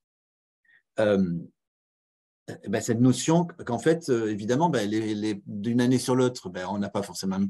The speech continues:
le même prof, ou on n'a pas la capacité de suivre les élèves sur trois ans, et donc de projeter l'élève sur trois ans.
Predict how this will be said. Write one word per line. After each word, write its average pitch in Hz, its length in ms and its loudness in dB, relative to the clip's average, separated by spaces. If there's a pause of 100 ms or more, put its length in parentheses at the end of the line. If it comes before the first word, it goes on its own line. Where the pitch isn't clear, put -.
le 117 180 0
même 110 200 2
prof, 180 360 -2 (520)
ou 135 160 4
on 123 40 6
n'a 117 120 4
pas 135 100 2
la 120 120 4
capacité 127 640 0
de 117 80 0
suivre 127 340 -6
les 123 200 2
élèves 120 200 2
sur 107 160 -12
trois 120 340 -4
ans, 170 200 -2 (420)
et 120 80 2
donc 120 200 2
de 107 80 0
projeter 151 580 0
l'élève 117 240 0
sur 110 160 -10
trois 107 280 -2
ans. 165 200 -4